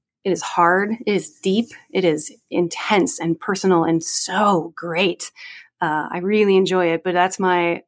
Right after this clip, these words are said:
that's my make sure that my body has something to do while I listen to it. And when I'm at school, uh, and I'm just doing, like,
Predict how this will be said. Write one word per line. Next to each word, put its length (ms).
that's 260
my 360
make 240
sure 200
that 120
my 120
body 300
has 120
something 300
to 100
do 200
while 140
I 100
listen 260
to 160
it. 220
And 160
when 100
I'm 140
at 120
school, 720
uh, 220
and 140
I'm 160
just 220
doing, 200
like, 200